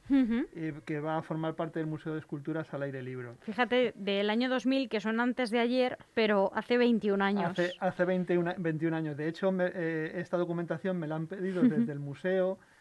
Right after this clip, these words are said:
Speaker 2: pues porque ellos tienen una, eh, tienen recogidos todas las esculturas y cuándo se adquirieron, eh, cuáles fueron, eh, los costes y demás. Entonces nosotros tenemos en el archivo, custodiamos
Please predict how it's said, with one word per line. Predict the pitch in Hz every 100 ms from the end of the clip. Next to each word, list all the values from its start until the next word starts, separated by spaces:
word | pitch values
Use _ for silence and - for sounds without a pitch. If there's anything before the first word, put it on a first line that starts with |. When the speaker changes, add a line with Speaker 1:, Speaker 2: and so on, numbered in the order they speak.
| _ -
Speaker 2:
pues | 143
porque | 147 156
ellos | 160 160
tienen | 170 165 165
una, | 165 160 160 156 160 156 151 - - _ -
eh, | 156 160 156
tienen | 160 160
recogidos | 160 156 - 170 -
todas | - 160
las | 160 170
esculturas | - 170 160 180 185 185 190 180
y | 160 151
cuándo | 156 156
se | 147 151
adquirieron, | - 147 170 196 190 185 185 190 185
eh, | 165
cuáles | 160 151 147
fueron, | 147 160 143 143 139 139 -
eh, | 151 143
los | 139 131
costes | - 190 185 180 170
y |
demás. | 139 143 143
Entonces | 139 156
nosotros | 156 143 156 160
tenemos | 170 170 170 165
en | 156
el | 156
archivo, | 156 - 180
custodiamos | 156 139 151 160 175 175